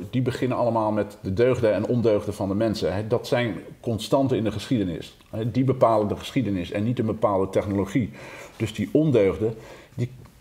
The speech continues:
als het helemaal makkelijk wordt, hè, bijvoorbeeld de gemakzucht. Hè, gemak,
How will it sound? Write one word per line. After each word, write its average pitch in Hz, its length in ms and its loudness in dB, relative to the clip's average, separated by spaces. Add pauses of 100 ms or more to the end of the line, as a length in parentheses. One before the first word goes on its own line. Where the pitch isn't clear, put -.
(140)
als 120 200 0
het 101 120 -4
helemaal 120 340 0
makkelijk 110 460 0
wordt, 101 380 0
hè, 104 80 -6
bijvoorbeeld 104 520 -4 (180)
de 98 80 -10 (100)
gemakzucht. - 720 -2
Hè, - 140 -4
gemak, 120 540 0